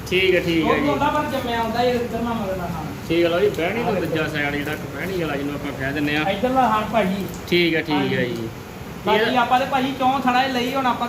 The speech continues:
Speaker 2: ਘੱਟ ਵੱਧ ਨਾਲ ਦੇ ਦੇਣੀ ਆ।
Speaker 1: ਅੱਛਾ ਜੀ।
Speaker 2: ਹਾਂਜੀ।
Speaker 1: ਠੀਕ ਹੈ, ਠੀਕ ਹੈ, ਲਓ ਜੀ, ਜਿਹੜਾ ਵੀਰ ਭਰਾ ਕੋਈ ਇਲਾਜ ਕਰਾ ਸਕ-, ਸਕਦਾ ਥਾਣਾ।
Speaker 2: ਗੱਬੜ ਪਾਸ ਕੀਤੀ ਭਾਈ, ਚੇਪਾ ਆਇਆ ਚੌਹਾਂ ਥਣਾ 'ਚ ਇੱਕੋ
Speaker 1: ਅੱਛਾ
Speaker 2: ਜਿਹਾ।
Speaker 1: ਜੀ।
Speaker 2: ਹੁਣ ਮੁੱਲ ਜੇ ਭਾਜੀ ਦਾ ਪੈਂਤੀ ਹਜ਼ਾਰ।
Speaker 1: ਅੱਛਾ ਜੀ।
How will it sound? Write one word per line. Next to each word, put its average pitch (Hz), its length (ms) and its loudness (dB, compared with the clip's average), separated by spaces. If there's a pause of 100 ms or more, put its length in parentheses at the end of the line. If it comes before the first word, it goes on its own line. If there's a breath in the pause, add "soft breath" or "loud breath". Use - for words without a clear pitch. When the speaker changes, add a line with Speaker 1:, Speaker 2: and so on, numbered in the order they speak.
(120)
Speaker 2:
ਘੱਟ 247 180 2
ਵੱਧ 202 240 0
ਨਾਲ 226 160 0
ਦੇ 202 100 0
ਦੇਣੀ 208 360 -4
ਆ। 156 160 -2
Speaker 1:
ਅੱਛਾ 185 200 0
ਜੀ। 151 280 0
Speaker 2:
ਹਾਂਜੀ। 165 340 -6 (160)
Speaker 1:
ਠੀਕ 170 220 2
ਹੈ, 156 60 0
ਠੀਕ 156 200 -2
ਹੈ, 151 60 -2
ਲਓ 170 180 -2
ਜੀ, 226 120 -4
ਜਿਹੜਾ 196 220 0
ਵੀਰ 196 160 0
ਭਰਾ 190 220 -4
ਕੋਈ 180 80 -2
ਇਲਾਜ 160 240 0
ਕਰਾ 156 260 -2
ਸਕ-, 147 360 -4
ਸਕਦਾ 151 280 -6 (100)
ਥਾਣਾ। 151 320 -2 (800)
Speaker 2:
ਗੱਬੜ 269 260 2
ਪਾਸ 262 340 4
ਕੀਤੀ 262 240 -4
ਭਾਈ, 277 200 0 (120)
ਚੇਪਾ 254 280 2
ਆਇਆ 233 180 8
ਚੌਹਾਂ 226 320 0
ਥਣਾ 202 180 -2
'ਚ 196 100 -2
ਇੱਕੋ - 260 -4
Speaker 1:
ਅੱਛਾ 180 100 0
Speaker 2:
ਜਿਹਾ। 190 120 2
Speaker 1:
ਜੀ। 160 200 0 (320)
Speaker 2:
ਹੁਣ 262 180 6
ਮੁੱਲ 254 320 2
ਜੇ 294 100 4
ਭਾਜੀ 269 320 0
ਦਾ 277 100 4
ਪੈਂਤੀ 233 480 -2
ਹਜ਼ਾਰ। 240 340 6 (240)
Speaker 1:
ਅੱਛਾ 170 180 0
ਜੀ। 151 200 0